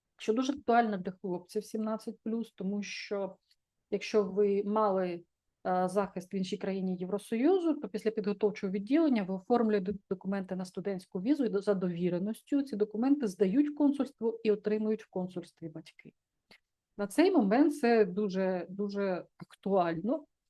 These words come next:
бо після вісімнадцяти заїхати в Україну, то можна вже на навчання не виїхати. Така ситуація на момент запису відео, можливо, щось зміниться. Отже, якщо ви приблизно розумієте,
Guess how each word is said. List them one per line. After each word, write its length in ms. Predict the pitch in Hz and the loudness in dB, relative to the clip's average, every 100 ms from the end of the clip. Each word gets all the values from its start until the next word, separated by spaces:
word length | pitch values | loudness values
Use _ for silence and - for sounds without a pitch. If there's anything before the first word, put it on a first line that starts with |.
| _ _ _ _ _ _ 185 | _ _ _ _ _ _ -2
бо 360 | 220 233 214 - | 6 10 10 8
після 280 | 220 220 | -2 2
вісімнадцяти 920 | 214 214 214 202 196 196 - 185 180 | 0 2 0 0 -2 -8 -6 -4 -4
заїхати 460 | 170 202 277 311 311 | -4 -2 0 0 0
в 60 | 285 | 0
Україну, 440 | 285 285 277 262 | 4 6 6 4
то 100 | 226 | 0
можна 260 | 202 220 208 | 0 0 -2
вже 160 | 196 | -2
на 100 | 190 | -4
навчання 460 | 180 180 196 196 190 | -4 -4 -4 -2 0
не 140 | 196 | -2
виїхати. 540 | 175 175 151 147 151 151 | -2 -4 -4 -8 -12 -12
Така 240 | - 294 | 0 2
ситуація 520 | 294 294 247 269 220 | 4 4 2 2 -2
на 60 | 196 | -2
момент 340 | 190 208 214 | 0 -2 -2
запису 460 | 208 196 185 - 196 | -2 -4 -8 -8 -6
відео, 540 | 185 220 175 170 156 | -4 -4 -2 -4 -4
можливо, 420 | 170 180 214 247 220 | -6 -4 -2 0 -2
щось 460 | - 202 185 - - | -2 -4 -4 -10 -14
зміниться. 680 | 165 180 156 151 - 170 185 _ _ _ _ _ - | -6 -6 -6 -10 -14 -20 -20 _ _ _ _ _ 6
Отже, 360 | 302 226 170 | 8 8 2
якщо 420 | 170 185 - 392 | -4 -4 4 6
ви 360 | 302 277 302 254 | 8 8 8 6
приблизно 640 | - 202 226 294 269 240 | 2 0 4 6 8 6
розумієте, 840 | 208 196 214 233 233 - 208 196 | 4 0 0 2 2 0 0 0